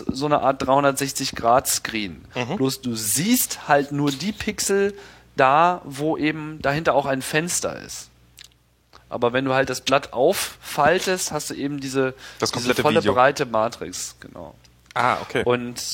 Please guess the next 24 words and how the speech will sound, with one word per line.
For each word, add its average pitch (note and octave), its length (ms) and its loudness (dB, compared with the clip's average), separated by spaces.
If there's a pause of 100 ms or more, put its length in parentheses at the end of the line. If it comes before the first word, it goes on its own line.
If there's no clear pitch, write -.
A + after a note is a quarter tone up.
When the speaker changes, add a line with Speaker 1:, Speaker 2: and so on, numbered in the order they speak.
(160)
Speaker 1:
so C#3 160 -2
kann D#3 160 2
man D3+ 140 2
eben D3 320 -4
auf - 320 -2
einer D#3 280 4
einzigen C#3+ 440 -2
Matrix D#3+ 540 2
Filme F#3 300 0
machen, F#3 420 0
aber C3+ 320 2 (240)
man C3+ 180 -2
hat D#3+ 160 0
halt C#3+ 280 2
nur E3+ 220 4
diese D3 300 -2
vier E3 500 0
Screens, D#3 920 -6 (140)
eben C#3 260 -2
diese, C3 420 0 (460)
äh, A#2+ 220 0
Türme D#3+ 720 2
des C#3+ 220 -4
Gebäudes, C3 580 4